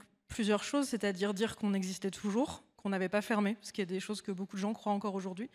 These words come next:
euh, qu'on avait déménagé, où était la nouvelle adresse, qu'on était toujours les mêmes personnes,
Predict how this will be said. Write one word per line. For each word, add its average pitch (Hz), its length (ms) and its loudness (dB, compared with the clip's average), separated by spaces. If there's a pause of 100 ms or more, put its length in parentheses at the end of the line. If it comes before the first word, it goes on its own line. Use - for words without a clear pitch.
(840)
euh, 190 400 0
qu'on 202 180 0
avait 180 180 4
déménagé, 185 600 2 (180)
où 220 140 6
était 208 160 2
la 190 100 4
nouvelle 185 240 2
adresse, 175 560 0 (100)
qu'on 233 180 2
était 214 200 0
toujours 208 260 0
les 190 100 2
mêmes 180 160 -2
personnes, 262 520 0